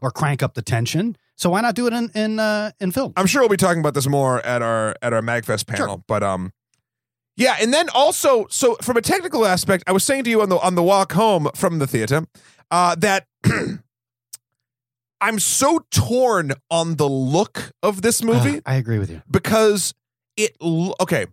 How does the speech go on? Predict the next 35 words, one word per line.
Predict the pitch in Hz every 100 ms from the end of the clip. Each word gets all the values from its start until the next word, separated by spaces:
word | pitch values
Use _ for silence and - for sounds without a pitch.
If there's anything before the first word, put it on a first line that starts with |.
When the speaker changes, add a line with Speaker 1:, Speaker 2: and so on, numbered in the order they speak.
| _
Speaker 2:
I, | 127 -
<sighs> |
how | 131 117 - 131 143
could | 147
I | 123
explain | 113 117 - 110
the | 101
feeling | 110 101
of | 92
this? | 90 -
It | 175 -
looks | 139 135 131 160 262 - - - - _ _
cool. | - - 240 143 80 - _ _
Speaker 1:
Mm-hmm. | 123 113 110
Speaker 2:
The | 131
look | 165 156 247 -
of | 185
it, | 143
what | 143 151 -
the, | 160 160
what, | 165 180 -
what | 180
is | 160 -
filling | - - 285 339 339
the | 302
frame, | 320 - 269 190 101 80 - _ _
the, | 156 156
the | 135 139 -
objects | 190 190 139 135 107 -
and | 120
the | 120 -
action | 185 190 - - 113 90 - _ _
and | 120 110
the |
characters | 104 - 185 196 - 208 196 196